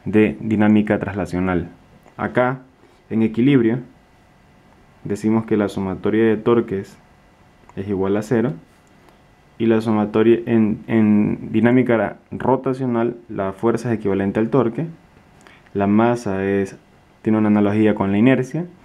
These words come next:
y la aceleración lineal tiene una analogía con la aceleración angular. Esta es la ecuación fundamental de la dinámica rotacional. Desde luego hay que utilizar sistemas de referencia. El sistema de referencia, en este caso, ustedes deciden si es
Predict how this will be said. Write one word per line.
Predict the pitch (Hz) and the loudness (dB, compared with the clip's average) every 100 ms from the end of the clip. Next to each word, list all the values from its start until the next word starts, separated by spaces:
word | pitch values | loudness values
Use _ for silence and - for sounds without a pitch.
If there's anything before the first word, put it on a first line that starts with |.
| - - | -20 -10
y | - | 0
la | 120 | 0
aceleración | 117 117 113 110 113 | 2 2 2 2 2
lineal | 113 113 113 107 | 4 4 4 2
tiene | 107 104 104 | 0 0 2
una | 104 104 104 | 2 2 2
analogía | 101 95 101 95 | 0 -2 -4 -4
con | 92 | -4
la | 90 | -6
aceleración | 92 92 90 85 95 85 | -6 -6 -8 -8 -8 -8
angular. | 95 90 85 87 - _ - - - | -8 -6 -6 -8 -14 _ -20 -20 -10
Esta | 139 139 | -2 2
es | |
la | 120 | 4
ecuación | 113 117 117 | 2 2 2
fundamental | 113 107 101 101 110 | 2 4 2 2 2
de | 107 | 2
la | 101 | 2
dinámica | 98 101 101 104 | 0 0 0 0
rotacional. | 92 90 92 101 107 143 160 - - _ | -4 -6 -6 -2 -2 -2 -4 -16 -20 _
Desde | 104 101 | -4 0
luego | 104 117 107 | 4 6 6
hay | 104 | 2
que | 104 | 0
utilizar | 101 95 95 98 | -4 -4 -4 -4
sistemas | 98 101 101 104 | -4 -4 -2 -2
de | |
referencia. | 104 104 123 117 127 131 | -2 -2 0 2 0 -2
El | 113 | -6
sistema | 104 104 | -4 -2
de | 104 | 0
referencia, | 98 98 104 104 107 104 - - - - - _ _ | -2 0 0 2 0 -2 -6 -20 -20 -20 -20 _ _
en | 98 | -8
este | - - | -4 -2
caso, | 113 113 151 165 _ _ _ _ _ _ _ _ _ - | -2 -2 -6 -10 _ _ _ _ _ _ _ _ _ -16
ustedes | 117 - 117 | -6 0 2
deciden | 113 107 113 110 104 | 2 2 2 2 0
si | 104 101 | -2 2
es | 101 98 - | 2 0 -4